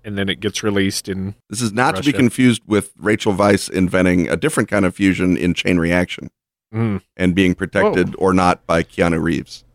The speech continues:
Speaker 1: Oh, man.
Speaker 2: In-
Speaker 3: I never
Speaker 2: Entirely
Speaker 3: saw that movie.
Speaker 2: You
Speaker 1: I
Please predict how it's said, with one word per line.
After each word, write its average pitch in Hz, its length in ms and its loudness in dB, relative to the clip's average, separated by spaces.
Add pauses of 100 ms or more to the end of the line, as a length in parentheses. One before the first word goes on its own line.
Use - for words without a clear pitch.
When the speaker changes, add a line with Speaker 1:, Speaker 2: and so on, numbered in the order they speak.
(560)
Speaker 1:
Oh, 101 60 -20
man. 95 320 -8
Speaker 2:
In- 92 120 0
Speaker 3:
I - 20 -12
never 170 180 0
Speaker 2:
Entirely 170 200 2
Speaker 3:
saw 180 180 2
that 143 240 0
movie. 127 320 0
Speaker 2:
You 104 40 -8
Speaker 1:
I - 20 -8